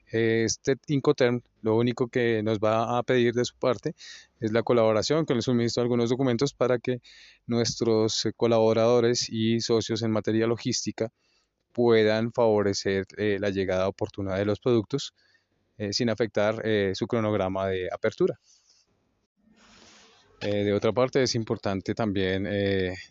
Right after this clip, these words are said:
destacar que vamos a hacer el desplazamiento, el movimiento del producto, eh, por vía aérea,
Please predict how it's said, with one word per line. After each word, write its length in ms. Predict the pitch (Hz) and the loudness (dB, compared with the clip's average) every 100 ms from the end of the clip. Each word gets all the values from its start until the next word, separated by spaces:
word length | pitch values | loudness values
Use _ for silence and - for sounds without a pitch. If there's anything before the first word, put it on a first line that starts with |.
| - | -6
destacar 480 | 110 127 117 98 104 - - - - _ _ | -4 -2 -4 -4 -6 -14 -20 -20 -20 _ _
que 120 | - 101 | -4 0
vamos 300 | 95 101 110 | 0 -2 -4
a 20 | |
hacer 340 | 104 104 98 | -4 -2 -4
el 340 | 101 104 101 98 | -4 -2 -2 -2
desplazamiento, 840 | 95 - 98 101 104 101 - 90 95 - _ _ _ _ - | -6 -6 -6 -4 -4 -4 -4 -6 -8 -16 _ _ _ _ -14
el 160 | 95 | -14
movimiento 720 | 95 92 95 107 110 101 104 | -10 -10 -4 -4 -4 -4 -2
del 180 | 101 98 | -2 -2
producto, 540 | - 110 101 - 104 _ - - - - | -2 0 0 -4 -10 _ -20 -20 -20 -6
eh, 260 | 101 104 104 | -2 0 0
por 220 | 113 101 | -2 -2
vía 360 | 95 101 101 101 | 0 0 0 0
aérea, 380 | 98 98 90 | 0 -2 -4